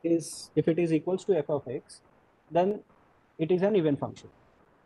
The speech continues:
Or in other words, like, if you are using graph, then you see like this. It,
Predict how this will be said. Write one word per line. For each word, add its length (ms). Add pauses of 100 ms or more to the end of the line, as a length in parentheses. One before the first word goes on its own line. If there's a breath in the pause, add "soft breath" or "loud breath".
(140)
Or 380
in 100
other 220
words, 260
like, 240 (160)
if 140
you 60
are 160
using 220
graph, 380
then 100
you 120
see 160
like 220
this. 260 (400)
It, 80